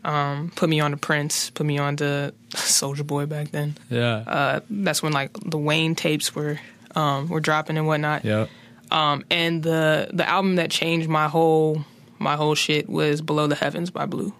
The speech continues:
Speaker 1: Blue and Exile.
Speaker 2: Yeah.
Speaker 1: Um, Forwards
Speaker 2: Shout
Speaker 1: and
Speaker 2: out Blue and
Speaker 1: backwards.
Speaker 2: Exile.
Speaker 1: Yeah, no, absolutely.
Speaker 2: Yeah.
Speaker 1: Shout out to Blue. Blue, you changed my life, man. Uh, yeah, so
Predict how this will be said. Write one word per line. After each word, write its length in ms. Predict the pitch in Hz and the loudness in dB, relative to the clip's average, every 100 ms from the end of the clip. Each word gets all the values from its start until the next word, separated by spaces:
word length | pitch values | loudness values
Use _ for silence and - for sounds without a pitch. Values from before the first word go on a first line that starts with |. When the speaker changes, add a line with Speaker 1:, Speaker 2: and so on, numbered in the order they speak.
| - - | -14 -6
Speaker 1:
Blue 160 | 196 | -4
and 60 | 180 | -4
Exile. 300 | 160 - - | -4 -6 -2
Speaker 2:
Yeah. 320 | 120 190 175 104 - - - | 2 4 2 -2 -10 -14 -4
Speaker 1:
Um, 440 | 156 104 - 196 - - - - - - - - - | -2 -4 -6 -12 -14 -20 -20 -20 -20 -20 -20 -6 2
Forwards 280 | 180 185 | 4 6
Speaker 2:
Shout 140 | 175 165 | 6 4
Speaker 1:
and 60 | 160 | 4
Speaker 2:
out 80 | 156 | 4
Blue 120 | 156 | 4
and 60 | |
Speaker 1:
backwards. 180 | - 165 | 4 4
Speaker 2:
Exile. 240 | 120 107 104 | 2 0 -2
Speaker 1:
Yeah, 260 | 156 165 156 | 0 2 2
no, 160 | 151 | 0
absolutely. 520 | 143 147 156 160 156 | 0 -2 -2 0 2
Speaker 2:
Yeah. 240 | 131 127 104 - - - - - - - | 2 0 -2 -8 -20 -20 -20 -20 -20 -14
Speaker 1:
Shout 180 | - 160 | -4 -2
out 80 | 156 | -2
to 60 | |
Blue. 320 | 156 156 156 - - | 0 2 2 0 -4
Blue, 240 | 165 208 | 2 4
you 120 | 233 | 4
changed 280 | 226 240 220 | 4 4 4
my 100 | 214 | 2
life, 240 | 208 196 165 | 2 2 0
man. 240 | 165 170 - - - - | 0 0 -6 -20 -18 -2
Uh, 300 | 156 156 151 - - - - - - - | 0 2 0 -6 -20 -20 -20 -20 -20 0
yeah, 260 | 202 214 170 | 2 4 2
so 460 | - 180 165 147 | 0 2 2 0